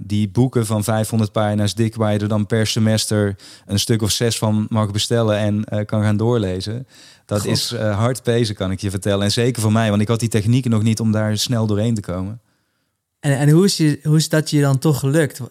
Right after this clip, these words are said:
Speaker 2: Want als ik naar mezelf kijk, naar mijn luisteraars weten het, ik heb twee keer een studie geprobeerd en twee keer heel hard weggerend want ik werd, eh, <laughs> heel bang van al die boeken en ik had er, ik moest er niks van hebben.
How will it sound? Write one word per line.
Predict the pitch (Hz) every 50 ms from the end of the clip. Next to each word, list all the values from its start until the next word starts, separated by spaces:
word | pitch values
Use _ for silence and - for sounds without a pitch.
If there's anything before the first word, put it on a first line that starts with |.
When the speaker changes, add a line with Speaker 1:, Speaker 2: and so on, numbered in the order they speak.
| - - - - - _
Speaker 2:
Want | 117 127 123 120 - - - _
als | - 110 123 123
ik | 113
naar | 120 117 117
mezelf | 120 120 120 135 143 151 139 135
kijk, | - 123 110 113 120 120 123 - - _ _ -
naar | 147 131
mijn | 123 120 123
luisteraars | 123 123 123 120 - 123 120 113 110
weten | 127 127 139 135 139 120
het, | 120 117 - - _ _ - - - - - _
ik | - 147
heb | 135 123
twee | - - 139 139
keer | 135 139 135
een | 123 123
studie | - - 151 143 135
geprobeerd | - 123 - 131 127 120 123 113 117 131 143 - - - _ _ _ _ _
en | _ - 135 127
twee | - - 139 135 135
keer | 131 139 131 127 127 123 123 - - _ _ _ _ _ _
heel | - 143 156 165 151
hard | 143 135 131
weggerend | 127 139 139 127 135 127 123 117 117 117 117 - - _ _ _ _ -
want | - 131 127 120
ik | 135 135
werd, | 135 127 123 120 123
eh, | 123 123 127 127 127 127 127 127 123 123 120 104 - - 160
<laughs> | 160 - - - 123 - -
heel | - 147
bang | 139 147 156 151 131
van | 127 120
al | 120 120
die | 127 123
boeken | 123 139 131 127 - 131
en | 120
ik | 123 127
had | 131 131 131
er, | 143 131 - -
ik | - 147
moest | 147 151 147 139 -
er | 151
niks | 143 147 151 -
van | - 156
hebben. | 143 143 151 135 127 139 180 202